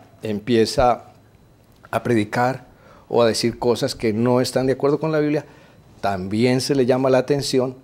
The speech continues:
pero no con el sentido de, bueno, lo vamos a separar de la iglesia, eh, eh, lo vamos a castigar, no lo vamos a dejar hablar, sino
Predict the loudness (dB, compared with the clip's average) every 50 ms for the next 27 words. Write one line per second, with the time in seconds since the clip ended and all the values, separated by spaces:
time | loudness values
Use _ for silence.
0 | _ _ -20 -20 _ _ _ _ _ 0 0 0 0 -2 0 0 0 2 2 -2
1 | -2 -2 -4 -4 -2 0 2 2 4 4 4 4 6 6 4 4 4 2 4 4
2 | 4 4 2 2 -2 -2 0 0 -2 2 2 2 2 4 2 2 2 2 2 2
3 | 2 2 2 2 0 0 0 0 -2 -2 -12 -20 -20 -20 -16 -8 -2 2 4 6
4 | 6 6 4 4 2 2 0 -2 -4 -8 -12 -18 -20 -20 -20 -20 -20 -16 _ -4
5 | 0 0 2 2 4 4 4 4 4 2 0 -2 -2 -2 -4 -4 -4 -6 0 4
6 | 4 4 4 4 2 0 4 4 6 4 4 2 0 0 0 0 0 2 2 4
7 | 4 4 4 2 0 -4 -14 -20 -20 -20 -20 -20 -20 -20 _ -10 -8 -4 -2 0
8 | 2 2 2